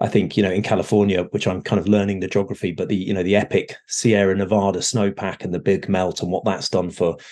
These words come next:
reservoir managers and, and, and, and alike, you know, it's just raised the stakes around cybersecurity. So I quite like the phrase cyber resilience, although I always find it quite broad, and I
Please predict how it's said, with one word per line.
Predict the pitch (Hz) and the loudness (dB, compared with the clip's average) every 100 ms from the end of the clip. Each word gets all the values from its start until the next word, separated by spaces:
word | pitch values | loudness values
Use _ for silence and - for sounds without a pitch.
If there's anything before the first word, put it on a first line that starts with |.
| - - | -20 -2
reservoir | 107 110 113 113 104 | 2 2 4 4 4
managers | 104 104 104 101 104 98 90 | 4 4 2 2 2 2 0
and, | 85 85 87 | -4 -6 -8
and, | 90 82 | -6 -4
and, | 85 82 80 80 | -2 -2 -2 -2
and | 90 | 0
alike, | 87 107 98 78 - | 2 4 2 0 0
you | |
know, | 95 | 0
it's | 85 | 0
just | - 92 | -2 0
raised | 98 98 95 - - | 2 2 2 -2 -4
the | |
stakes | 95 - 92 - | -2 0 -2 -2
around | 87 85 | -6 -4
cybersecurity. | - 95 90 - - 104 92 - | 0 0 0 -6 -4 -4 -2 -2
So | - 98 - - - - _ - | 2 0 0 -10 -18 -20 _ 0
I | |
quite | 139 180 160 | 2 2 4
like | 135 143 131 | 4 2 2
the | 127 | -2
phrase | 120 117 104 - | 2 2 0 0
cyber | 107 104 104 | 0 0 -2
resilience, | 101 95 107 101 90 - | -4 -4 -4 -4 -4 -2
although | 104 101 107 - | 0 0 0 0
I | |
always | 127 139 | 2 2
find | 139 120 | 0 -4
it | 101 | -6
quite | - 101 85 | -8 -8 0
broad, | 151 123 95 92 | 2 4 0 -6
and | 104 | -6
I | 110 107 | -4 -6